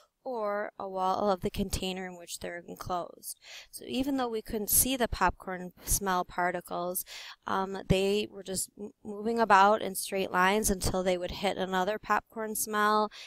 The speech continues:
if they would hit a particle of air, or h-, hit the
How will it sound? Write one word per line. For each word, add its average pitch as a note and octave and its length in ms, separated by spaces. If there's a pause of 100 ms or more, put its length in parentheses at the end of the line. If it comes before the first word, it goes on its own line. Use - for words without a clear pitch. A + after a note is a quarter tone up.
(140)
if F#3 100
they F3+ 160
would F3+ 120
hit F#3+ 180
a F#3 40
particle F#3 460
of E3+ 160
air, G#3+ 540 (340)
or G3+ 200
h-, G3+ 160
hit A3+ 280
the F#3+ 380